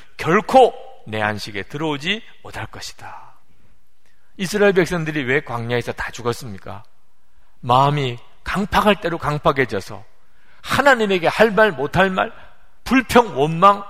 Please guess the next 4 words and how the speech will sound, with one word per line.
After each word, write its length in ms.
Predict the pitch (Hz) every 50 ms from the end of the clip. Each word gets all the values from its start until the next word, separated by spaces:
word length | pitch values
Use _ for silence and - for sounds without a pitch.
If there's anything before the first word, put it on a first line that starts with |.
| - - - - - - - - - - - - -
다 100 | - - - - - - - - - - - - - - -
저질렀기 520 | - 123 120 117 139 160 160 147 - 156 -
때문에 260 | - - 110 107 110 - - - - - - - - - - - - - -
결국은 580 | - 117 131 170 185 170 247 240 285 302 277